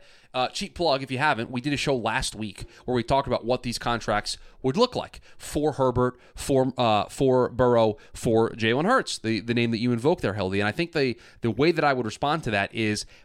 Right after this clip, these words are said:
I think it would help the Ravens, and I think it would hurt Lamar in this context. I think those three guys, Hurts, Burrow, Herbert,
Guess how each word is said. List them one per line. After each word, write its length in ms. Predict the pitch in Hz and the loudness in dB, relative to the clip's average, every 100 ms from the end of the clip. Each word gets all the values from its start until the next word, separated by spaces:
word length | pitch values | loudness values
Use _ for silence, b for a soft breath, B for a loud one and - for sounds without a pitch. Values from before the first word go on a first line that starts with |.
| - - | -16 -2
I 140 | 123 | 0
think 320 | 135 185 196 | 0 0 2
it 80 | 185 | 2
would 140 | 139 127 | 0 0
help 340 | 151 185 185 | 2 2 2
the 120 | 131 | 0
Ravens, 580 | 113 165 131 98 101 - B | 2 2 0 -2 -6 -10 B
and 80 | - | -4
I 60 | 131 | -2
think 160 | 156 | -2
it 60 | 139 | -2
would 140 | 123 | -4
hurt 200 | 110 143 | -2 -2
Lamar 340 | 117 117 127 - | -2 0 0 0
in 140 | 120 | -2
this 180 | 104 131 | -2 -4
context. 580 | - 110 - - - - - b b b b _ | -2 -4 -4 -10 -14 -18 -20 b b b b _
I 160 | 135 170 | 2 4
think 240 | 202 143 | 4 0
those 400 | 123 143 165 - | 2 4 4 4
three 160 | 147 165 | 0 2
guys, 500 | 139 87 92 101 - b | 2 0 -4 -6 -8 b
Hurts, 540 | - 139 156 - - - _ _ _ _ _ _ _ | 2 4 4 2 -2 -4 _ _ _ _ _ _ _
Burrow, 600 | 101 110 143 143 131 139 - _ _ _ _ _ | -4 2 4 4 2 0 -8 _ _ _ _ _
Herbert, 540 | - 165 110 90 - | 0 0 0 -6 -14